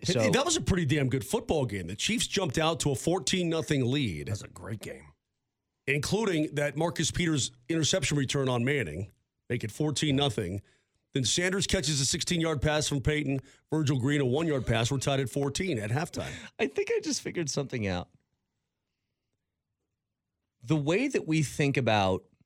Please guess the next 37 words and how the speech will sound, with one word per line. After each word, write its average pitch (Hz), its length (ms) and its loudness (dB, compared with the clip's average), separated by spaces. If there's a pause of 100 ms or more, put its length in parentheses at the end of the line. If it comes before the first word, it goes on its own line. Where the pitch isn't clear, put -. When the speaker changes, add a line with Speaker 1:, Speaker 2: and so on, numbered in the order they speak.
(360)
Speaker 2:
the 107 60 -2
Chargers, 98 600 -4 (1300)
and 143 180 4
you 202 80 2
guys 247 260 2
are 180 60 0
kinda 170 300 0
dismissive 123 840 0
of 85 140 -8
the - 80 -10
Chargers. - 500 -8 (240)
Speaker 1:
Of - 120 -6
course, - 400 0
Speaker 2:
I'm 170 120 6
Speaker 1:
because 190 160 6
they 143 80 6
Speaker 2:
less 165 280 4
dismissive. 104 680 -2 (500)
Speaker 1:
Well, 160 100 -2
Brett, 202 200 2
until 190 300 0
they 180 160 2
actually 151 400 2
do 165 260 -2
something. 107 480 -2
I 143 80 4
don't 196 160 0
care 190 220 0
how 170 80 4
Speaker 2:
I - 40 6
get 185 160 6
Speaker 1:
good 180 80 8
Speaker 2:
it. 185 80 2
Speaker 1:
we 165 120 0
think 190 260 -2
they 110 160 -2
are. 87 300 -6